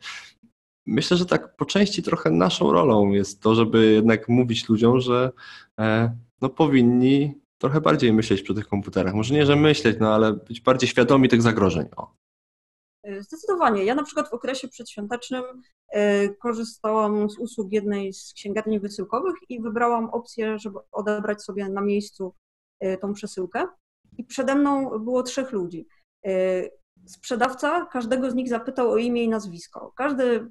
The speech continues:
Speaker 2: przedstawił się na tyle głośno, że ja po prostu sobie, e, z takiej czystej zawodowej ciekawości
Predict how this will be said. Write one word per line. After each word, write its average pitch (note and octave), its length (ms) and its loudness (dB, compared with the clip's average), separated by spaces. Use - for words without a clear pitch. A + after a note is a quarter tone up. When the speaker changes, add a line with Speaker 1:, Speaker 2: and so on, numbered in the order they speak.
Speaker 2:
przedstawił C4 440 0
się A#3 280 2
na G#3+ 120 0
tyle C4+ 240 -2
głośno, A3+ 520 -2
że C#4+ 100 -6
ja F4 80 -2
po F4 80 -2
prostu - 280 -8
sobie, C4+ 500 0
e, A#3+ 180 -6
z A#3 140 -18
takiej A#3 340 -10
czystej A#3+ 340 -6
zawodowej A3+ 460 2
ciekawości G#3 760 -10